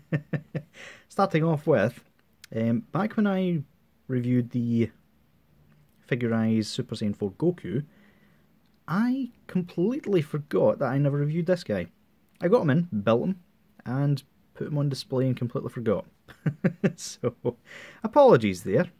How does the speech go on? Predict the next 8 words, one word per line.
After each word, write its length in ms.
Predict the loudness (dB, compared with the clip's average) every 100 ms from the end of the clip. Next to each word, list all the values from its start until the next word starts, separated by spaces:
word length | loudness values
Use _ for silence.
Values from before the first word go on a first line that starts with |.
| _ _ -8
Um, 380 | -2 0 -2 -4 _ _ _ _ _ _ _ -14
but 160 | -12
yeah, 320 | -10 -10 -10 -14 _ _ _ _ _
first 180 | -12 -4
thing 260 | 0 0
is 320 | 0 -2 -2
first, 840 | -6 -6 -2 0 0 -2 -8 -18 -20 _ _ _ _ _ _ _ -20 -20 _ _ _ _ _ _ -16
um, 280 | -10 -8